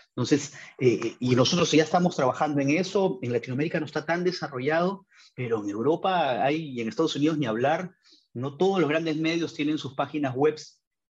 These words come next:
de, de, de, de, de marketing de afiliados, ¿no? En donde hacen reviews de productos y cobran por C P C o por C P A,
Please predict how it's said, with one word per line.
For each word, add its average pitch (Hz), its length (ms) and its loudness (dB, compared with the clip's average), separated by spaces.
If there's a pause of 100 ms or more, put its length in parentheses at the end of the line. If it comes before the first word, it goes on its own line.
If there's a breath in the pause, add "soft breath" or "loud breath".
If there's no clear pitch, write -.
(200)
de, 120 300 0
de, 113 120 2
de, 113 340 2
de, 110 300 2
de 110 100 2
marketing 143 500 -2
de 131 60 -4
afiliados, 151 800 -2
¿no? 151 160 0
En 156 80 0
donde 110 360 -4 (220 soft breath)
hacen 147 300 0
reviews 139 420 2
de 139 160 2
productos 165 720 0
y 127 160 -8
cobran 143 380 2
por 123 120 -8
C 147 120 -4
P 139 160 -6
C 151 240 0
o 151 100 2
por 151 160 -4
C 139 160 -4
P 131 160 0
A, - 180 0